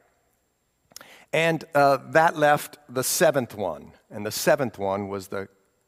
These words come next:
kingdom of Rome. By the way, it talks in there about how the seventh one's gonna go away, and there's going to be an eighth one. And I believe that means there's a revived Roman kingdom, right? Okay, so, so this,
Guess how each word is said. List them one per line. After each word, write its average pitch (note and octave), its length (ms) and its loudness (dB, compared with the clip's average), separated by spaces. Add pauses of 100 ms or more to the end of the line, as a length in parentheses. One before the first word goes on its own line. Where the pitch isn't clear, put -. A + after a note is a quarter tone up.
(120)
kingdom G2+ 340 -6
of G2+ 140 -10
Rome. G2+ 440 -2
By D#3+ 120 -4
the A#2 100 -4
way, A#2+ 180 -2
it - 140 -10
talks - 340 -8
in G2 140 -8
there F2 160 -8
about F#2 240 -8
how G#2 140 -6
the F#2 100 -10
seventh B2 420 -4
one's F#2 220 -8
gonna G2+ 240 -6 (100)
go G#2+ 140 -4
away, F#2+ 400 -2 (220)
and A2 120 -6
there's G#2 140 -4
going A#2 220 -4
to A2 80 -6
be G#2 160 -8
an F#2 120 -10
eighth D3 300 -6
one. F2 240 -8
And E2 140 -10
I B2+ 160 0
believe G#2+ 400 -8
that G2 160 -6
means G2+ 260 -6
there's G2 220 -8
a G2+ 40 -12
revived G2 880 -2 (320)
Roman G2 680 -4 (440)
kingdom, B2+ 480 -2 (880)
right? C#3+ 340 -2 (1300)
Okay, C#3 240 -2
so, C3+ 280 0 (280)
so B2+ 320 0 (1000)
this, G3 320 2